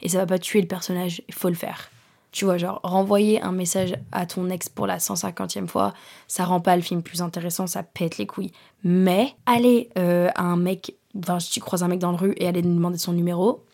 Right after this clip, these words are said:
ça, moi, je dis ça rend le film intéressant. Réserver ce billet d'avion, moi, je trouve ça intéressant. En vrai, euh, je vais un peu conclure cet épisode sur, euh, la personne qui m'inspire le plus sur cette terre, enfin,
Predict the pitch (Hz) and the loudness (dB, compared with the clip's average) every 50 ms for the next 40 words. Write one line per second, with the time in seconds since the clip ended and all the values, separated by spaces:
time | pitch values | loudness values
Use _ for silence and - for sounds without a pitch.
0 | _ _ _ - - - - 185 202 254 - _ _ _ _ _ - 196 180 180 | _ _ _ -6 -4 -4 -2 -2 -4 -6 -6 _ _ _ _ _ -6 -2 -2 -2
1 | 180 170 - 202 - 202 190 202 202 196 180 202 202 196 196 208 202 202 196 196 | -2 -2 -4 -2 -2 0 0 2 0 0 0 0 0 0 0 0 0 0 -2 -2
2 | 170 170 180 175 _ _ _ _ _ _ _ - 190 190 190 202 190 190 190 180 | -4 -6 -6 -12 _ _ _ _ _ _ _ -4 -2 0 2 2 2 2 2 0
3 | - - 196 185 190 180 180 175 175 185 214 285 - - _ _ _ _ _ _ | 0 0 0 2 2 2 2 2 2 2 0 0 -2 -6 _ _ _ _ _ _
4 | - 196 185 202 214 - - 233 - 277 269 294 294 311 294 - 233 226 233 240 | -6 -4 -2 -4 -4 -6 -6 -2 0 0 2 2 2 2 2 4 2 2 2 0
5 | - _ _ _ _ _ _ - 214 208 190 196 190 196 214 240 247 - _ _ | -6 _ _ _ _ _ _ 0 2 2 2 2 0 0 0 -2 -4 -8 _ _
6 | - 196 185 180 180 180 180 175 180 175 180 175 370 392 - - 233 202 - - | -4 -2 -2 0 -2 -2 -4 -4 -4 -4 0 0 0 0 0 0 -2 -2 0 0
7 | 247 269 269 - 208 - - 180 - 190 175 165 175 196 220 233 220 - - _ | -2 0 0 -2 -4 -2 -4 -6 -6 -6 -2 0 0 2 2 0 -2 -4 -8 _
8 | _ _ _ _ - - - - - - 226 226 220 - - - _ _ - 190 | _ _ _ _ -12 -10 -8 -4 0 2 2 2 2 0 -6 -18 _ _ -2 0
9 | 180 175 175 170 170 165 170 180 180 180 - - - - - 190 180 175 - - | 0 2 2 0 -2 -2 -4 -4 -6 -6 -8 -10 -12 -8 -4 -4 -4 -4 -6 -8
10 | - - - - 185 180 180 196 - _ _ _ _ _ _ - - 190 185 185 | -8 -4 -2 0 0 0 -2 -4 -10 _ _ _ _ _ _ -10 -6 -2 0 0
11 | 185 185 180 175 - - 196 180 180 180 170 - - - 208 196 - - - - | 0 0 -2 -2 -4 -6 -6 -4 -6 -6 -10 -10 -8 -6 -6 -6 -6 -8 -10 -8
12 | - - 196 180 - - - - 170 - - 180 180 170 - - 175 170 | -6 -6 -6 -6 -6 -8 -10 -10 -10 -8 -8 -8 -8 -8 -8 -8 -8 -8